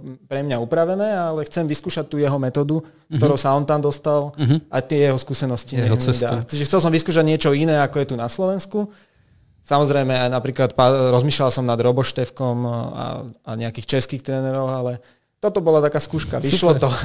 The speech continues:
Speaker 1: <laughs> Ja som písal ešte aj jednému, čo viem, um, mm, takému Rumunovi.
Speaker 2: Mhm.
Speaker 1: Ten je, toho som tiež sledoval a ten mi tiež odpísal. Ale tento Kanaďan odpísal skôr. <laughs> Takže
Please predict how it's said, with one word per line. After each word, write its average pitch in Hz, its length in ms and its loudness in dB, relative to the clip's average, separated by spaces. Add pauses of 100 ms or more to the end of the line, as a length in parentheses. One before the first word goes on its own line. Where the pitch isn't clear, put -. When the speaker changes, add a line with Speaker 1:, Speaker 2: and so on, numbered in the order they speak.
(160)
Speaker 1:
<laughs> - 260 -14
Ja 156 100 6
som 156 140 4
písal 170 480 6
ešte 156 260 2
aj 156 260 6
jednému, 147 320 2
čo 156 140 0
viem, 151 220 2
um, 156 140 2 (680)
mm, 127 360 -6
takému 135 320 -2
Rumunovi. 151 540 0 (180)
Speaker 2:
Mhm. 113 200 -2 (120)
Speaker 1:
Ten 131 180 -2
je, 123 220 2
toho 123 220 -2
som 120 140 -4
tiež 131 160 -4
sledoval 151 640 4
a 131 120 -4 (520)
ten 139 160 -4
mi 135 120 -4
tiež 131 280 -2
odpísal. 123 360 -6
Ale 127 160 4
tento 175 220 -2
Kanaďan 160 360 0
odpísal 151 320 -2
skôr. 131 320 2 (220)
<laughs> 180 160 0
Takže 175 300 6